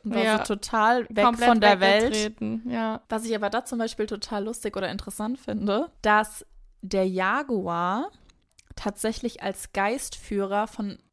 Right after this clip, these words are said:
Speaker 1: berauschten Schamanen betrachtet wird.
Speaker 2: Wie?
Speaker 1: Also, Schamanen, gerade in den, bei den Amazonas-Völkern, haben halt auch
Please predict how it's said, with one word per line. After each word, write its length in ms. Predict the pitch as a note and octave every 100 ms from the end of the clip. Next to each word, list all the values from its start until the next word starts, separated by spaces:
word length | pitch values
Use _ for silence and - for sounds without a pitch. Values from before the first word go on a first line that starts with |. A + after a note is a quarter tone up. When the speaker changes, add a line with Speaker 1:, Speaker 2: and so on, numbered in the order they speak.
| -
Speaker 1:
berauschten 520 | F#3+ F#3+ A#3 - G3
Schamanen 540 | - G3+ G#3 C4 G3
betrachtet 640 | F#3+ - G#3 G3 - F3+ -
wird. 360 | F3 E3+ - - _ _
Speaker 2:
Wie? 360 | G3 G3 F3+ F#3+ _ -
Speaker 1:
Also, 560 | G3 G3 F3 D#3 D#3 - - - -
Schamanen, 680 | - G#3+ G#3+ A3+ C4+ D#4 D#4+ _ _ _ _
gerade 440 | - G#3 G#3+ A3 G#3+
in 80 | G3+
den, 160 | G3 F#3+ -
bei 160 | G3+
den 120 | F#3+ E3+
Amazonas-Völkern, 1120 | F#3 F3+ - A#3+ B3 - A#3+ A#3 A3+ A3+ G#3+
haben 380 | G3+ G#3 A3 G3+
halt 200 | G3+ -
auch 300 | G3 G#3 -